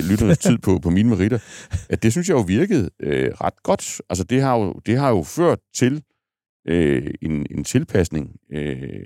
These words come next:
Speaker 1: af den her sektor, hvor mange af de mennesker, der jo bruger rigtig, <laughs> rigtig mange kræfter og nogle helt afgørende år af deres liv på at tage en enormt svær og krævende, øh, uddannelse, så faktisk kommer i arbejde. Altså, vi har jo, altså, dimittentledigheden rasler jo ned. Øh,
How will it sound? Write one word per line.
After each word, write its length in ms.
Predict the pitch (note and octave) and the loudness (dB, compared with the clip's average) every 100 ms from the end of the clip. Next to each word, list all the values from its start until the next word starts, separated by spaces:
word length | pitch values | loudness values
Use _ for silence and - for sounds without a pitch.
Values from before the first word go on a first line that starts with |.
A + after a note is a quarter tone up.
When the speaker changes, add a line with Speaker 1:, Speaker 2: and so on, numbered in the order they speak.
| - | -8
Speaker 1:
af 160 | F2 G#2 | -4 -2
den 140 | B2+ | 0
her 160 | B2 E2+ | 2 0
sektor, 480 | - F2 - D#2 - _ _ _ _ _ - | -2 -2 -2 -6 -6 _ _ _ _ _ -4
hvor 340 | F#2 F2 C2 A#1+ | 0 2 0 -2
mange 220 | D#2 A#2+ | 0 2
af 60 | |
de 80 | A#2 | 2
mennesker, 300 | E2+ G2+ F2+ | 0 0 -2
der 120 | D#2+ | 0
jo 200 | D2 C#2 - - | 0 -2 -10 -6
bruger 380 | F2 A#2 D3+ D3 - _ | -2 0 0 -4 -16 _
rigtig, 320 | C#3 D#3 - - | -4 -4 -8 -6
<laughs> 60 | |
rigtig 220 | - - A2 | -6 -2 0
mange 200 | E2+ - | 0 0
kræfter 340 | F#2 - - | -2 -2 -2
og 60 | D#2+ | -2
nogle 160 | E2 | -2
helt 120 | B2+ - | -2 0
afgørende 440 | D#2+ A#2 A2+ D#2+ | 0 2 0 0
år 120 | C2 G#2 | 2 2
af 60 | |
deres 200 | - - | 0 -2
liv 180 | A#2+ C3 _ _ _ _ _ _ | -4 -4 _ _ _ _ _ _
på 40 | G#2+ | -6
at 80 | - | 0
tage 280 | F#2 A#2+ | 2 2
en 100 | - | 2
enormt 300 | E2+ G#2 - | 0 0 0
svær 260 | - A#2 D2+ | -2 2 2
og 100 | A#1+ | 0
krævende, 420 | - D#2+ G#2+ A2+ F#2 - | 0 2 0 -2 -10 -10
øh, 120 | C#2+ | -6
uddannelse, 500 | F2+ A#2 A#2 - - - _ _ _ _ - | -4 -2 -2 -6 -12 -20 _ _ _ _ -6
så 100 | A2 | -4
faktisk 380 | - - - - | -4 -6 -10 -4
kommer 200 | B2 C#3 | -2 2
i 40 | |
arbejde. 380 | C#3+ E3+ A#2+ E2+ - | 2 2 0 -4 -8
Altså, 160 | E2+ F#2 | -6 -4
vi 160 | G#2 | 0
har 140 | A2+ G2+ | 2 2
jo, 400 | F2 E2 - - | 2 -2 -4 -6
altså, 200 | - F#2 - _ _ - - _ | -6 -8 -12 _ _ -20 -20 _
dimittentledigheden 720 | - F#2 C3 - F#2+ F#2+ E2+ | -4 0 0 2 2 2 0
rasler 280 | - - - | -2 -2 -2
jo 60 | F2 | -2
ned. 220 | F2+ C#3+ - - - | -2 -4 -8 -16 -6
Øh, 420 | E2+ D2+ A#1+ B1 | -4 -2 -6 -10